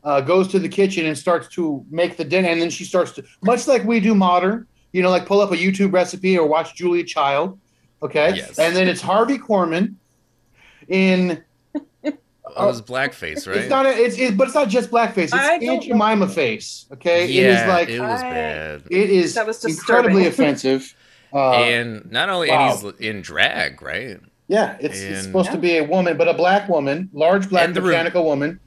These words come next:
Speaker 2: And not only that, but the reveal that he has three arms is really what got me. That's what <laughs> pulled me back. But he is doing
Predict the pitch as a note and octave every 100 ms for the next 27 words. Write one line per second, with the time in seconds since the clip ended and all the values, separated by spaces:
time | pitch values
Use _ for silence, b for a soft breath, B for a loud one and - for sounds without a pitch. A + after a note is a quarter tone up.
0 | _ _ - C#3+ F#3+ C4+ G3 C#3+ A2 G#2
1 | G#2+ G2 G#2+ G#2+ G2+ F#2+ D#2+ G2+ A#2+ C3
2 | A#2 G2+ F#2 E2+ G2 G2 F2+ - - F2+
3 | G#2 G2+ F2 E2 E2+ E2 D#2 D2 D#2 D#2
4 | F#2 E2+ D#2 D#2 D#2 D2+ E2 - - C2+
5 | C2 G2 C3 - D#3 D3+ C3 C3+ - -
6 | - D#3 D3 C#3 B2 G#2+ G2 F2+ - A2
7 | G#2 A#2+ A2 A2+ A2 A#2 A#2 A2+ G#2+